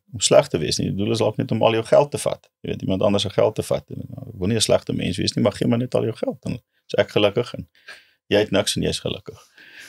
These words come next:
Jy weet, so, ehm, die, die punt aan die einde van die dag, is ons gelukkig daarmee om al ons inligting weg te gee? Is ons gelukkig daarmee om onsself te laat moniteer?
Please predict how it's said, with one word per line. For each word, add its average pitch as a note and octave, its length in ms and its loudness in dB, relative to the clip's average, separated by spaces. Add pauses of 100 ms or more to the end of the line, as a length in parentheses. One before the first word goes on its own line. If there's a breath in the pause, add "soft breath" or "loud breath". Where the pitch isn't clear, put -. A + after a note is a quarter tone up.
(120)
Jy - 80 -4
weet, E2 100 -6
so, - 120 -2 (160)
ehm, G#2 360 2
die, A2 140 0
die A2 160 0
punt D#3+ 240 4
aan - 80 4
die G#2+ 120 2
einde A#2 220 4
van G#2+ 140 0
die G2+ 80 -2
dag, F#2 280 4 (1000)
is G#2+ 180 4
ons G#2+ 160 0
gelukkig C#3+ 480 0
daarmee F2+ 500 4
om F#2+ 180 -2
al G2+ 140 6
ons G2 140 0
inligting D3 420 2
weg D3+ 180 2
te D#3 100 -2
gee? F3 260 -2 (500 soft breath)
Is F2 140 0
ons F#2 220 2
gelukkig G2 400 4
daarmee F#2+ 340 2
om F2 100 2
onsself F#2+ 380 4
te - 100 -2
laat D#2+ 180 0
moniteer? C#3+ 680 0